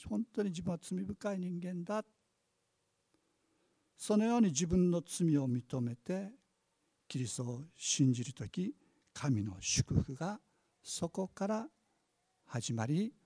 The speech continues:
本当の幸せな人に私たちは変えられ続けるわけです。イエス様は言われました。悲しむ者は幸いです。その人たちは慰められるからです。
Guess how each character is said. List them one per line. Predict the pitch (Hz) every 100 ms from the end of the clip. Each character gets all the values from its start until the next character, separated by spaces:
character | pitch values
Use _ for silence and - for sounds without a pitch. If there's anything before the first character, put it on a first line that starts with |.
| _ _
本 | - 123 113
当 | 113
の | 113 107
幸 | - - 131 123
せ | - 127
な | 110
人 | - 254
に |
私 | 175 110 113 -
た | 117
ち | - 185
は | 208 - _ _ _ -
変 | 117 110
え |
ら | 104
れ | 107
続 | - 110 95
け | 92
る | 104
わ | -
け | _
で | _
す。 | - _ _ _
イ | 113
エ |
ス | 107
様 | 107 95
は | -
言 | -
わ | 107
れ | 104
ま | 92
し | 98
た。 | - - _ _ _ _ _ -
悲 | 127 110
し | 117 -
む | 110
者 | 104 87 123
は | 151 208 _ _ _ _ _ _ _
幸 | - - 120 113 117
い | 101
で | -
す。 | - - _ _ _ _ _ _ _ _ _ _ _ _
そ | - 131
の | 107
人 | - 107
た | -
ち | 92 -
は | 147 208 _ _ _ _ _ -
慰 | 120 120 151 123 - 127
め | 120 113
ら | 117
れ | 117
る | 110 95 -
か | -
ら | -
で | - -
す。 | -